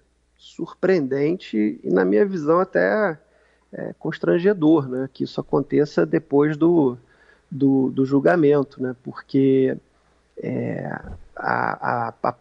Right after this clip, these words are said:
o posicionamento da Procuradoria-Geral da República, é, através da,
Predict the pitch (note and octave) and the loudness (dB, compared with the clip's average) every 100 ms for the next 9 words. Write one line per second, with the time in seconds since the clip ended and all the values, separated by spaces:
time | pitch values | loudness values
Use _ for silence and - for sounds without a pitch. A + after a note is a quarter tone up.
0 | C#4 E3+ - F#3+ G3+ G3+ G3+ F3 D3+ C3 | -8 -4 2 2 2 -4 0 2 2 -2
1 | B2+ A2+ _ - _ _ _ _ C#3+ C#3+ | -6 -12 _ -20 _ _ _ _ -4 -4
2 | - F3+ - D#3 C#3+ C3+ C3 C3 C3 B2+ | -2 -4 -2 0 0 0 -2 -2 -6 -6
3 | A#2+ B2+ - C#3+ F3 C#3 - B2+ - _ | -6 -6 0 2 2 -2 -4 -8 -10 _
4 | _ _ _ - A2 A#2 B2+ A#2+ B2 B2 | _ _ _ -12 -8 -4 -4 -2 -2 -2
5 | B2 B2 A#2+ - | -2 -2 -2 -8